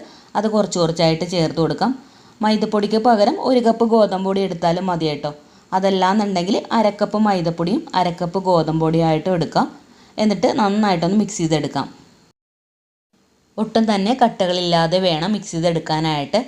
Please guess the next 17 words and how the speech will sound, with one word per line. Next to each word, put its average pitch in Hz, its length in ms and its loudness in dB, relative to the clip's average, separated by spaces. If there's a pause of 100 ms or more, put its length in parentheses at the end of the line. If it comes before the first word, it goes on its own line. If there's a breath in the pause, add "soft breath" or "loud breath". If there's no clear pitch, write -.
(360 loud breath)
അതുപോലെ 196 460 2
തന്നെ 180 200 -2 (140)
കുറച്ച് 190 300 0
കുറച്ചായിട്ട് 175 580 0
വേണം 180 260 0 (120)
പൊടി 180 260 0
ചേർത്ത് 175 340 0
കൊടുത്ത് 165 320 0
മിക്സ് - 220 -4
ചെയ്തെടുക്കാൻ. 165 460 0 (600 loud breath)
ഇപ്പോൾ 269 160 2 (120)
ഞാനൊരു 226 340 2
കപ്പ് 208 300 0
പൊടി 196 260 0
മുഴുവനായിട്ട് 175 640 0 (100)
ചേർത്ത് 170 380 0
കൊടുത്തിട്ടുണ്ട്. 160 500 -2